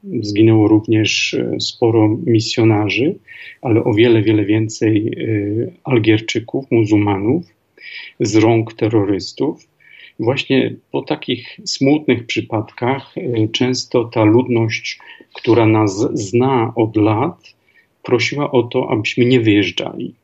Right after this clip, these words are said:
abyśmy pozostawali z nimi razem i byli ich głosem na zewnątrz.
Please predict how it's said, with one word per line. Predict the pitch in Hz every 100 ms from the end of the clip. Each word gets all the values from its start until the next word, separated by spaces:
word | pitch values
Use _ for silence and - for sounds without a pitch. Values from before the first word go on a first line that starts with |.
| _ _
abyśmy | - 110 113 - 117 113 117 117
pozostawali | 123 113 113 - 113 120 123 110 104 - 127
z | 101
nimi | 117 123 117 104
razem | 107 101 120 127
i | - 120
byli | 110 120 123 123 113
ich | 104
głosem | 107 113 - 110
na | 104
zewnątrz. | 101 104 92 - - - -